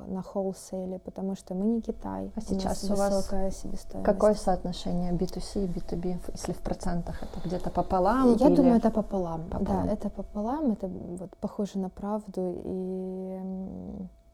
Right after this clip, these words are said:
Speaker 1: исключительно я могу это себе позволить, э, при,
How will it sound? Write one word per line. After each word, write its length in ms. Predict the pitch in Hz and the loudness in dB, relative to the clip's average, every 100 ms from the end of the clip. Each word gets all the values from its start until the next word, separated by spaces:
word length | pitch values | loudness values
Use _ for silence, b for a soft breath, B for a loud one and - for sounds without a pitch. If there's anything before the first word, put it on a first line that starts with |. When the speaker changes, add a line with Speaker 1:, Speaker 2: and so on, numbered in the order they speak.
| - - - - | -20 -20 -20 -4
Speaker 1:
исключительно 1200 | 226 - - 208 - - 214 202 190 185 180 185 214 - | -4 -4 -2 -2 -2 -6 -4 -4 -2 -2 -4 -8 -10 -4
я 120 | 190 | -2
могу 240 | 190 185 | -2 -4
это 140 | 190 180 | -6 -8
себе 280 | - 196 190 | -12 -10 -8
позволить, 640 | 190 190 208 269 262 - _ b b b b b - | -8 -4 0 2 2 -2 _ b b b b b -8
э, 560 | 190 185 185 180 165 190 | -6 -4 -6 -8 -10 -12
при, 180 | - | -12